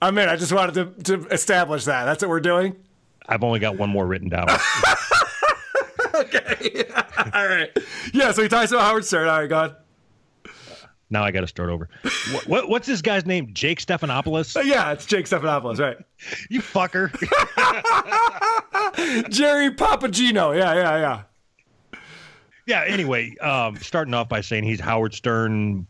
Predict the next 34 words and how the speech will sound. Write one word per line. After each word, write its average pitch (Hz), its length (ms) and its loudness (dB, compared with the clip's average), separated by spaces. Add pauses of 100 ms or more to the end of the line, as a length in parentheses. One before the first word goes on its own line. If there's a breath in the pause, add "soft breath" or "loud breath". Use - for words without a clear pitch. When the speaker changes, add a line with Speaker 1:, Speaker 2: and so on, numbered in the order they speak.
Speaker 2:
blah, 101 200 0
blah, 101 140 0
blah. 101 300 2 (1120 loud breath)
It, 175 220 0
it 165 220 0
goes 185 200 2
downhill 131 440 0
from 98 200 -8
there. 98 160 -2
You 92 60 -4
should 139 180 -4
leave 143 220 0
all 135 140 0
that 107 180 0
off. - 380 -4
You 127 240 -2
know, 147 100 2
as 147 240 -2
soon 226 120 -2
as 170 120 0
you 160 60 0
say 170 240 0
that 135 80 -2
you're 117 160 2
inspired 127 440 0
by 104 120 2
somebody, 98 440 0
then 110 260 -2
people 135 360 -2
expect 113 340 -4
a - 40 -6
correlation 101 680 0
to 85 180 -6
it. - 80 -14